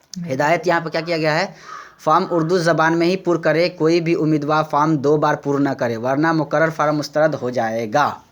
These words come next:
ठीक है, और आप सबकी सहूलत के लिए मैं डिस्क्रिप्शन में, डिस्क्रिप्शन में जो है ना इस फॉर्म भरने की लिंक को दे देता हूँ। और ये फॉर्म आप जो है ना, अ,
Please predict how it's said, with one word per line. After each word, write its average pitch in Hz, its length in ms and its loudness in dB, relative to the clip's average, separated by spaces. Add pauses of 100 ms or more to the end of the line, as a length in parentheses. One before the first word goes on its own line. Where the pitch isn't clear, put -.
(340)
ठीक 143 140 -2
है, 190 160 0 (320)
और 139 100 2
आप 160 220 0
सबकी 175 320 -8
सहूलत 165 400 0
के 170 100 2
लिए 165 280 2
मैं 165 540 0
डिस्क्रिप्शन 156 600 -2
में, 165 340 0 (140)
डिस्क्रिप्शन 160 500 -2
में 175 140 0
जो 165 60 2
है 160 80 4
ना 165 80 2
इस 165 320 -2
फॉर्म 156 480 2
भरने 156 280 0
की 156 120 -4
लिंक 160 260 -2
को 165 140 0
दे 147 180 0
देता 151 200 -2
हूँ। 151 280 0 (380)
और 123 280 -2
ये 139 140 -2
फॉर्म 143 300 0
आप 147 260 0
जो 139 120 -2
है 143 140 0
ना, 151 180 0
अ, - 540 -14